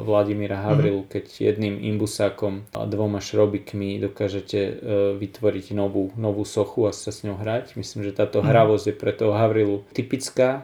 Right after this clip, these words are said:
Speaker 1: To je vlastne ten rozdiel oproti tej Eve, ktorá je taká, e, v
Speaker 2: Mhm.
Speaker 1: tomto zmysle nepohnutelná a, a, a že to je finálna forma, na ktorú máme dospieť. Ale ten Vlado Havrila vlastne je veľmi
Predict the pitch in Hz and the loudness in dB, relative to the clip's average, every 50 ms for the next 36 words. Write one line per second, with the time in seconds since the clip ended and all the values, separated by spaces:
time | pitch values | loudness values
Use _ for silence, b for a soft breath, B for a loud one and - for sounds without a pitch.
0 | - - - 110 104 107 107 104 - - 107 104 107 104 104 110 113 107 107 107 | -6 -2 0 2 4 4 2 2 0 -4 -6 -2 -2 0 2 4 2 4 4 4
1 | 107 104 104 - - - 107 - 107 101 - - 110 - 101 98 - - 120 113 | 4 4 4 0 -4 -6 -6 -4 -6 -6 -6 -4 0 0 0 0 2 2 4 6
2 | 117 127 123 123 - - - - 113 104 101 98 95 92 - 101 - - 101 95 | 6 6 4 4 -2 -12 -6 -2 0 2 2 2 0 0 -4 -6 -6 -4 -4 -4
3 | 101 104 110 - - - 139 135 131 139 147 107 104 98 110 104 101 107 104 101 | -4 -4 -8 -6 0 2 2 2 2 2 0 -2 -2 -2 -2 -2 0 -2 -4 -4
4 | - - 110 104 107 120 120 117 - 120 107 110 113 107 107 - 117 107 104 104 | -4 -4 -2 2 2 2 2 4 4 4 4 4 0 -2 -2 -2 -2 0 0 -2
5 | 101 101 101 101 107 104 101 101 98 - - 107 107 98 - - - - - 98 | -2 -4 -4 -4 -4 -6 -6 -6 -8 -8 -8 -8 -6 -8 -8 -8 -10 -8 -4 -4
6 | 104 - - 107 101 98 - - 120 117 113 110 107 104 101 - - - 120 110 | -4 -2 -2 -2 -4 -2 -2 -2 0 0 2 2 2 0 -2 0 4 4 4 4
7 | 110 107 104 101 104 - - 110 107 104 104 104 104 104 101 95 107 107 - - | 4 0 -2 -4 -6 -6 -4 -2 -2 -2 -2 -2 -2 -2 2 4 4 2 2 0
8 | - - 110 113 120 117 B B B B B B B B B - 110 98 - 117 | 0 0 2 2 2 -2 B B B B B B B B B -4 -4 -2 -2 0
9 | 107 107 107 107 107 101 98 107 110 104 104 107 104 101 101 98 101 98 98 - | 2 4 4 4 4 2 2 2 2 4 6 6 6 6 4 4 2 0 -2 -4
10 | - - 107 101 98 95 104 104 101 98 98 98 | -8 -6 -6 -4 -2 -2 -2 -2 -2 -4 -6 -8